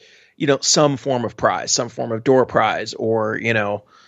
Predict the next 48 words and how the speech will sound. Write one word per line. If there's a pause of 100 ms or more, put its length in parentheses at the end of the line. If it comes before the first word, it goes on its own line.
(200)
just
something
so
that
they
feel
like
they,
they've
had
a
good
time
and
that
they're
enjoying
themselves. (340)
Uh,
and
I
think
that (880)
mentality
was
also
part
of
the
reason
why
we
decided
that,
no,
we
couldn't
risk
it.
And
we,
we,
we
decided
we
needed
to
cancel.